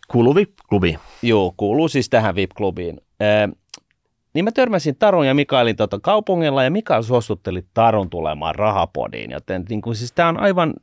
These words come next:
Speaker 2: sairaan loistava juttu. Ja Taru Tujunen, sähän olet, me tiedetään susta jonkun verran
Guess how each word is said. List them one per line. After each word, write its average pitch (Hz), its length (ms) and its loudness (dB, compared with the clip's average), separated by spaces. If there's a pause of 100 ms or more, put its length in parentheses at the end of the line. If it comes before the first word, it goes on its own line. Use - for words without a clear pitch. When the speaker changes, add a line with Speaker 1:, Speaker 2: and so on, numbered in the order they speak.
(100)
Speaker 2:
sairaan 135 440 4
loistava 101 420 0
juttu. 87 580 -6 (480)
Ja 110 160 2 (360)
Taru 185 260 2
Tujunen, 139 580 4 (680)
sähän 139 360 0
olet, 139 420 2 (100)
me 123 100 -4
tiedetään 117 480 2
susta 104 420 0 (760)
jonkun 120 400 2
verran 214 400 2